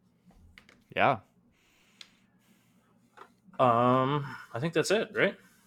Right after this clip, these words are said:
Speaker 1: Yeah, I don't see any more.
Speaker 2: All right. Well, um, our guest next week is Paul Van Meter.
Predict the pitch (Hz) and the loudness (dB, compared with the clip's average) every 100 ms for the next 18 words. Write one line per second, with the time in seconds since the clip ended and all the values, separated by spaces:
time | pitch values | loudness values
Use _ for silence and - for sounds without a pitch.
0 | _ _ 110 98 92 117 135 110 92 92 | _ _ 0 2 0 -2 -6 -8 -8 -6
1 | 104 117 - _ _ - - _ _ - | -6 -8 -14 _ _ -20 -20 _ _ -20
2 | - 165 170 220 - _ _ _ _ _ | 0 4 4 2 -8 _ _ _ _ _
3 | _ _ _ _ _ 175 120 160 156 - | _ _ _ _ _ 6 8 6 2 -10
4 | _ _ _ _ - _ _ _ _ _ | _ _ _ _ -20 _ _ _ _ _
5 | _ _ _ _ _ - _ _ 120 127 | _ _ _ _ _ -20 _ _ -4 2
6 | 131 127 120 120 127 127 127 123 117 - | 4 4 4 8 10 10 10 8 2 -4
7 | _ _ - 151 - - 131 131 131 - | _ _ 2 4 4 -6 -4 -4 -2 0
8 | 127 123 - - 120 113 110 - - _ | 0 0 -4 -6 -2 0 -2 -8 -20 _
9 | - 135 143 156 123 120 117 110 147 120 | 0 2 4 2 2 0 0 0 2 2
10 | 98 123 | 0 -6